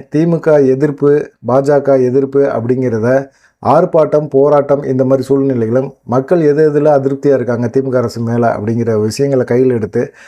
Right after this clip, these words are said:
தினமும் ஒரு போராட்டம் அப்படிங்கிற ஒரு எண்ணத்துல இருந்தால் தொண்டர்கள், அதிமுக தொண்டர்கள் அவரை நம்புவாங்க. அவரை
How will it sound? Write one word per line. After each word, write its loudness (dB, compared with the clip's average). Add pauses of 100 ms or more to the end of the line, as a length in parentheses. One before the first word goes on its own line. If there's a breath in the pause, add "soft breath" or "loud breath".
(220 loud breath)
தினமும் 0
ஒரு 2
போராட்டம் 2
அப்படிங்கிற 0
ஒரு 0
எண்ணத்துல 0
இருந்தால் 0 (960)
தொண்டர்கள், 2
அதிமுக -2
தொண்டர்கள் 0
அவரை -2
நம்புவாங்க. -2 (520 loud breath)
அவரை 0